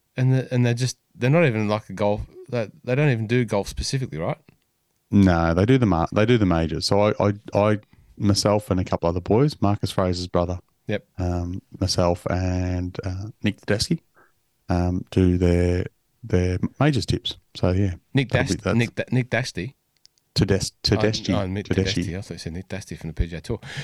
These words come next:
Speaker 1: Um, uh, I saw Marcus Fraser today, actually, the way you're talking about Ma-, Marcus Fraser's brother. Um, are you a bit dirty that they didn't take you as part of the, uh, cohort to go across
Speaker 2: No,
Speaker 1: there?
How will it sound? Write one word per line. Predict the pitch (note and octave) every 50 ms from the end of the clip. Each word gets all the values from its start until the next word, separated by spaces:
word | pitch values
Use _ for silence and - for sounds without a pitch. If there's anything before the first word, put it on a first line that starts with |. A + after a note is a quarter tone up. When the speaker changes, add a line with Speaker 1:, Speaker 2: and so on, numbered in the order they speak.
| - - -
Speaker 1:
Um, | B2 G#2+ G#2+ G#2 G2+ F2 - _ _ _ _ _ _ _ _ _ _ _ _ _ - - - _ - - _ _ _ -
uh, | C3+
I | C3 B2+ B2+
saw | - - G#3
Marcus | G3 G#2 D#2+ - - E2+ -
Fraser | - F2+ F2 E2+ E2+ F2 - - - _ _ _ - C3+
today, | - E2 F2+ G2 B2+ B2+
actually, | G#2 - C#3 - A#2 A#2 A#2+ A2+
the | - G#2
way | G2 F#2+ F#2
you're | F#2
talking | - - F2 F2+
about | F2+ F2
Ma-, | F2+ F#2 F2+ E2 - F#2+
Marcus | F2+ F2+ - - -
Fraser's | - F#2 F#2 F#2+ G2+
brother. | - - B2 D3+ D#3 - - - - - - - - -
Um, | - D3 C#3 C#3 D3 - - _ _ _ _ _ _ _ _ _
are | - B2+
you | C3 C3+
a |
bit | C3 C#3+ - -
dirty | - G2+ F#2+ G2+ C#3 D#3
that | C3 G2+ F#2 -
they | F#2 G2
didn't | G2 G#2 G2+ G#2+ - - _ _ _ _ _ _ _ _ _ _ _ -
take | - G#2+ G#2 -
you | - G2+ G2
as | F#2+
part | - - G2+ G2+ G2 G2
of | F#2+
the, | F#2+ F#2+ F#2+ F#2+ F#2
uh, | F#2 F#2 F#2 F2 - - - -
cohort | - A2+ A2+ G#2+ - A2 A#2 - -
to | -
go | G#2+ G#2+ G#2 G2
across | - -
Speaker 2:
No, | C#3 D#3+ D#3+ D3+
Speaker 1:
there? | D#3 D3+ C#3+ C3 C#3+ D3+